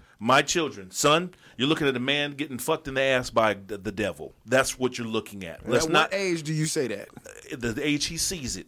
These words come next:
Speaker 1: if he's, if he's listening to it. Let's be honest. He's looking at it. So let's, let me tell you what it is.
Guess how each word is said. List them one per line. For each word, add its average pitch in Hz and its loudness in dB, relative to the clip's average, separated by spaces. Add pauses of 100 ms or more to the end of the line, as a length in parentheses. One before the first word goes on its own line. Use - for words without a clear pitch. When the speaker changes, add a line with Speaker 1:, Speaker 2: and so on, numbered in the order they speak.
Speaker 1:
if 120 2
he's, 123 -6
if 120 -6
he's 131 -2
listening 107 -2
to 87 -8
it. 80 -10 (1200)
Let's 147 2
be 156 -4
honest. 151 -2 (120)
He's 147 -2
looking 127 0
at 92 2
it. 92 -6
So 120 4
let's, 139 2
let 135 6
me 196 -4
tell 226 -2
you 202 -6
what 202 -4
it 190 -6
is. 185 -4